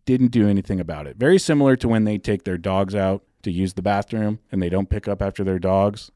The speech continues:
regardless of where that dog does its business, oftentimes in our front yard. She pulled in head first, clipped this guy, looked at the damage, went inside. And I just lost my marbles because I can't deal with this anymore.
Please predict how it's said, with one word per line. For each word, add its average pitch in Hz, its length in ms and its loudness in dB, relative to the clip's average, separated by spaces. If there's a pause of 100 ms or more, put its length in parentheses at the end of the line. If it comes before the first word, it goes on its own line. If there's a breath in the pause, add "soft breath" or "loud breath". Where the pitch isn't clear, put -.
(140)
regardless 101 720 2
of 98 140 -8
where 98 160 2
that 95 200 0
dog 98 300 2
does 95 220 0
its 95 160 -4
business, 107 640 -2 (120)
oftentimes 104 720 0
in 101 80 -2
our 95 140 -2
front 104 240 -4
yard. 104 400 0 (320)
She - 180 -10
pulled 139 320 0
in 131 400 2
head 135 220 0
first, 117 460 2
clipped 123 260 0
this 113 160 0
guy, 107 320 4
looked 104 240 -4
at 107 80 -2
the 104 60 -2
damage, 95 440 2
went 90 200 0
inside. 80 560 -6 (200)
And 117 100 -6
I 156 100 0
just 165 160 -6
lost 110 240 2
my 101 80 0
marbles 95 500 0 (640)
because 113 220 -2
I 117 80 2
can't 139 300 0
deal 110 180 2
with 95 80 -2
this 90 160 -6
anymore. 82 400 -10